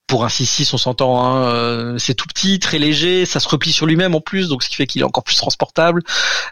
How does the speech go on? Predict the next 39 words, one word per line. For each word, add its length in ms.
Euh, 340
le 720
tout 140
fourni 240
avec 140
trois 240
optiques 260
qui 140
sont 160
merveilleuses. 680
Et, 320
euh, 220
et 100
ce 100
qui 120
fait 180
que, 100
euh, 760
ben 440
ouais, 180
je 80
sais 60
pas, 100
ce 160
boîtier 280
m'a 100
tout 120
de 80
suite, 240
euh, 300
ça 80
a 60
tout 100
de 40
suite 180
matché 260
entre 240
nous, 100
quoi. 260